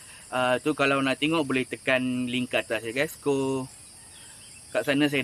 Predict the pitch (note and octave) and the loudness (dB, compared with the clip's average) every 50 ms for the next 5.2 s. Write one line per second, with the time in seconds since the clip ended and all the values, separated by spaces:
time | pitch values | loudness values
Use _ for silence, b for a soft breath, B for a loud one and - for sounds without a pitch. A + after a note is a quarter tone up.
0 | C3+ B2+ B2 B2 - - - - C3+ C3 C3 C3 B2+ B2+ B2+ B2+ - - - - | 2 2 0 0 -2 -4 -2 0 0 2 2 2 0 0 0 -2 -4 -8 -16 -20
1 | - - - - - B2+ C3 C3 C3+ C3 B2 - - C#3+ C#3 C3+ C#3 C3+ C3+ C3 | -20 -18 -12 -6 -2 0 2 2 2 2 0 2 4 4 4 6 6 4 4 4
2 | - - - - - - C3+ B2+ B2+ - C#3 C3+ C3+ C3 B2+ C3 B2 B2 B2+ B2 | 2 -2 -6 -8 -6 -4 -2 -2 -2 0 2 2 2 2 2 2 2 0 0 0
3 | B2+ C3 C3 C3 C3+ C3 - C3 B2+ A#2+ - B2+ A#2 - B2+ B2 B2+ B2 B2 B2 | -2 -2 -2 0 -2 -2 0 -2 -2 0 0 -2 -2 -2 -4 -4 -2 -2 -2 -2
4 | A#2+ B2 - - - - - - - - C3 B2+ A#2+ A#2 A#2+ B2 A#2+ A#2 A2 A#2 | -4 -6 -10 -14 -20 -20 -20 -20 -10 -4 -2 0 0 -2 -2 -2 -2 -2 0 0
5 | C3 E3 - | -2 -2 -4